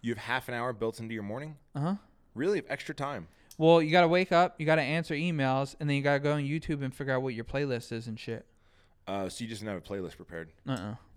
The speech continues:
Speaker 2: And then worst case scenario, instead of taking, like, a ten minute long shit, I take, like, a five minute
Speaker 1: Working
Speaker 2: long shit.
Speaker 1: Moms.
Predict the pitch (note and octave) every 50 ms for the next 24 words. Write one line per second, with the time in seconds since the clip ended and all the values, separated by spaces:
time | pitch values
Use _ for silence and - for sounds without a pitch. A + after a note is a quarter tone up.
0 | - - - - _ - - - - - _ _ _ - - - - - - -
1 | D3 D3 C#3+ C3+ C3+ D3 D3+ - - - C3+ B2 - - C3+ B2+ B2 B2 A#2+ A#2+
2 | A#2 A#2 - - C3+ C3 B2 - C3 B2 B2 A#2+ A#2 A2+ A2+ G#2+ - - C#3+ C3
3 | C3+ C3+ C3 C3 C#3 C3+ G#2+ C3+ C3+ C3+ C3+ C3+ C3 - - D3+ C#3+ D3 - -
4 | - - - _ _ - - B2 - C3 A#2+ B2+ A2 G#2 G2 F2+ - - A2+ G2
5 | F#2+ F#2+ F#2+ G#2 - - A#2+ A#2+ A#2 A2+ A2 G#2 F#2+ F2+ F2 E2+ E2 E2 F2+ -
6 | -